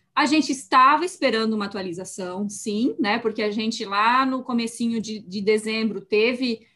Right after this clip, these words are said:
o parecer em relação à não incidência da previdência, é, patronal,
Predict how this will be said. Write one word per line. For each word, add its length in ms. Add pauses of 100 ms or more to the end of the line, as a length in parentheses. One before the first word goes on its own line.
(120)
o 80
parecer 640
em 100
relação 640
à 400
não 460
incidência 880
da 240
previdência, 1040 (360)
é, 320
patronal, 840